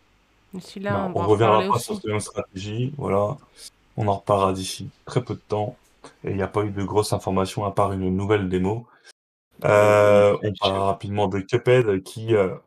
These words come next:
Speaker 2: encore une fois, annonce son D L C. Cette fois-ci, on a une date,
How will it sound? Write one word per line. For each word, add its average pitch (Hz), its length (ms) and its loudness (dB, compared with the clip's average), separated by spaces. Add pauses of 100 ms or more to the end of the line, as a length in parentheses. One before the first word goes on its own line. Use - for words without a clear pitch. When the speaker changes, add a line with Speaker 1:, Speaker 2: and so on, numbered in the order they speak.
Speaker 2:
encore 127 360 4
une 120 100 -2
fois, 120 340 0
annonce 107 300 -6
son 101 160 -10
D 95 140 -8
L 95 140 -4
C. 113 360 -8 (340)
Cette 101 180 -8
fois-ci, 107 260 -2
on 101 100 -8
a 98 80 -2
une 95 140 -2
date, 117 440 -4